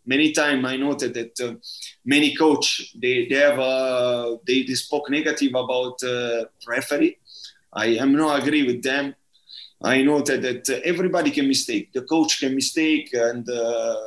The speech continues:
the player, they will mistake. They mistake penalty, they mistake, uh, free, uh, some free kick, some <laughs> normal, uh, kick. They can mistake also the, the,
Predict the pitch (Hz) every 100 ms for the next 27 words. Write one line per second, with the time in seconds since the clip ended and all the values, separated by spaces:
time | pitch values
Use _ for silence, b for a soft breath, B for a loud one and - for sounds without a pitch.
0 | 110 110 - - 131 - 202 156 117 -
1 | _ - 127 131 131 - 160 156 - 120
2 | 127 123 147 139 - 131 143 147 143 127
3 | 127 - 131 131 123 - B B B B
4 | - - 147 143 131 131 131 127 160 156
5 | - 156 143 - 131 135 127 160 165 139
6 | 147 147 131 131 - 160 156 - 123 135
7 | 156 156 - 151 135 135 131 123 123 117
8 | 117 113 110 107